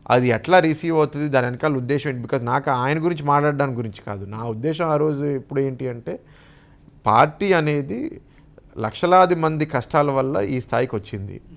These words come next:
లక్షలాది మంది సాక్రిఫైసెస్ వల్ల. పార్టీ ఓడిపోయిన తర్వాత గత ఐదేళ్లుగా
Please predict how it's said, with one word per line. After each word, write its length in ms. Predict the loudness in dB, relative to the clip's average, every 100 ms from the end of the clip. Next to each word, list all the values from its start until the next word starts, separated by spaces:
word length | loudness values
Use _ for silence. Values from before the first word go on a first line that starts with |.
| -8
లక్షలాది 460 | -6 -2 0 2 0
మంది 180 | -4
సాక్రిఫైసెస్ 640 | -4 -6 -6 -6 -6 -8 -12
వల్ల. 240 | -12 -12 -16 -20 -20 -20 -20 -18 -2
పార్టీ 260 | 0 2 4
ఓడిపోయిన 360 | 2 2 0
తర్వాత 240 | 0 -2 -2
గత 240 | -2 0
ఐదేళ్లుగా 760 | 0 0 0 0 -2 -2 -4